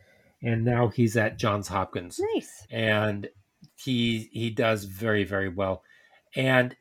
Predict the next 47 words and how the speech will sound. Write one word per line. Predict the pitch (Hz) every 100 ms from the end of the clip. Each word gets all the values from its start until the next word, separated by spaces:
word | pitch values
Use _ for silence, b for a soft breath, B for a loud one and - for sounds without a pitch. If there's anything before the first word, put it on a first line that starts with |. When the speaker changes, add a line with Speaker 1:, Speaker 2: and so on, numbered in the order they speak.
| -
Speaker 1:
that | 131 139 -
was | 143 -
his | 131
passion. | - 139 131 110 101
He | 135
just | 143 151 -
loved | 131 120 120 120 120
science. | - 143 135 123 -
And | 135 117
when | 117
we | 110 127
got | 123
our | 113
first | - 117 -
computer, | 101 95 170 143 110
this | 107 -
is | 90
long | 90 90 110 107
before | 98 98 107 98
our | 95
laptops | 95 101 - 98 - -
or | 92
desktops, | 101 - - 82 - _ b b b b b
when | -
we | 123
got | 123
our | 113
first | 127 -
computer, | 107 - 131 98
he | 90 - 117
was | 101 101 98
mesmerized | 107 101 - 107 95 90 -
and | 85
he | 98
was | 87 85
there | - 95
with | 85 92
that | 95 95
computer. | - 90 - 92 87 -
He | 104
just | 98 - -
loved | 107 85
physics. | - 95 92 -
He | 113
loved | 107 107 101 87
the | 85
sciences. | - 78 71 - - -